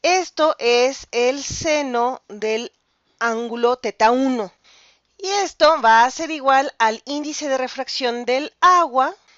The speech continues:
que es uno punto treinta y tres, uno punto treinta y tres,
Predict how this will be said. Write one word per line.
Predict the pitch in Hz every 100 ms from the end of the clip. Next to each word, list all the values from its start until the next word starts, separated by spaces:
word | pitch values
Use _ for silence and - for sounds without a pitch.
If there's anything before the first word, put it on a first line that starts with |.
| _
que | - 214
es | 214 -
uno | 240 240 233
punto | 233 233 226 214 196
treinta | - 175 180 175
y |
tres, | - 214 247 294 381 - -
uno | _ 196 196
punto | - 190 185
treinta | - 196 208 285
y | 294
tres, | - 214 190 226 -